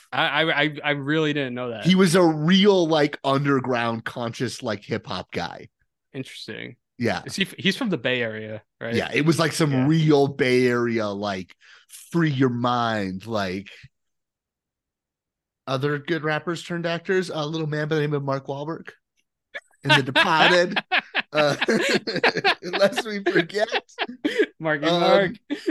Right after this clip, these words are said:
Speaker 2: you know who's always good? Who's always good? Method Man.
Speaker 1: That is true. Method
Speaker 2: You've
Speaker 1: Man is
Speaker 2: never
Speaker 1: always
Speaker 2: watched
Speaker 1: good.
Speaker 2: The Wire. You forget that Method, you don't know that Method Man was on The Wire.
Speaker 1: Yeah, but he's, he's good in everything else that he's been in as
Speaker 2: Uh,
Speaker 1: well.
Speaker 2: Luda?
Speaker 1: What about Mos Def?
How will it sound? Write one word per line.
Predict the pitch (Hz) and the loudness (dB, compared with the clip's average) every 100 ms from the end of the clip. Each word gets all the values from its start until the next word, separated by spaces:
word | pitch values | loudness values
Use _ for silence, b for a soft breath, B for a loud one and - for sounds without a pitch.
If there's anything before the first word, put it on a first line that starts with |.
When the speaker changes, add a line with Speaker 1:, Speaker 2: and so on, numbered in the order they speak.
| - _ B B - | -6 _ B B 0
Speaker 2:
you | - | 2
know | 175 190 | 4 2
who's | 226 202 | 2 -2
always | - 165 175 190 139 | -2 -2 0 -2 0
good? | 160 151 190 214 _ | 0 0 -2 -12 _
Who's | 165 151 170 - | -8 -4 -4 -4
always | 123 123 147 135 | -6 -2 -2 0
good? | 135 139 143 | -2 -2 -4
Method | 117 104 123 | -6 -6 -10
Man. | 120 123 151 _ _ _ _ _ _ _ | -10 -10 -12 _ _ _ _ _ _ _
Speaker 1:
That | 156 160 | 2 2
is | 156 | 2
true. | - 110 | -2 -2
Method | 117 185 | 0 4
Speaker 2:
You've | 208 | 4
Speaker 1:
Man | 226 | 6
is | |
Speaker 2:
never | 247 226 | 4 4
Speaker 1:
always | 190 | 2
Speaker 2:
watched | 160 214 | 2 0
Speaker 1:
good. | 180 | -2
Speaker 2:
The | |
Wire. | 117 107 107 107 90 - | -2 -2 -2 -2 -6 -10
You | 127 143 | -6 -4
forget | 175 156 139 | -2 0 0
that | 156 | 0
Method, | 127 117 151 | 0 -2 -4
you | 151 | -2
don't | 160 | 0
know | 156 | 0
that | 135 131 | -2 -2
Method | 123 131 | -4 -4
Man | 123 117 | -4 -4
was | 117 | -4
on | 120 | -6
The | 110 | -6
Wire. | 98 92 87 87 - 110 _ | -6 -6 -6 -8 -12 -18 _
Speaker 1:
Yeah, | 160 151 | 0 0
but | 131 151 | 2 0
he's, | 185 185 | -2 -4
he's | - 208 - | -10 -10 0
good | 220 | 0
in | 196 | 2
everything | 156 143 135 | 0 0 -4
else | 117 110 | -8 -10
that | 107 | -12
he's | 101 98 | -14 -16
been | 98 107 | -20 -18
in | 101 | -16
as | 104 | -6
Speaker 2:
Uh, | 139 127 | -2 0
Speaker 1:
well. | 131 | 0
Speaker 2:
Luda? | 127 143 147 | 4 4 4
Speaker 1:
What | |
about | 170 185 | 4 4
Mos | 165 170 - | 4 2 2
Def? | 151 | 0